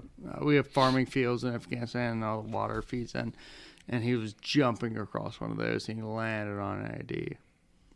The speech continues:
and he was cut in half. And then, um, you know, we get past that, and then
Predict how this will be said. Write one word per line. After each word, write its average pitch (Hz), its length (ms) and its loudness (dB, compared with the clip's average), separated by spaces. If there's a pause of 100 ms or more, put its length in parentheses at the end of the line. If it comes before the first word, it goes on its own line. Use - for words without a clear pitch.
(800)
and 151 100 10
he 143 60 10
was 120 140 6
cut - 180 -2
in 117 80 -6
half. - 440 -10 (520)
And 143 320 6
then, 123 500 2 (100)
um, 113 840 2 (420)
you 135 120 4
know, 117 120 2
we 110 160 0
get 120 220 -2
past 117 320 -2
that, 143 500 6 (220)
and 120 240 0
then 104 420 -2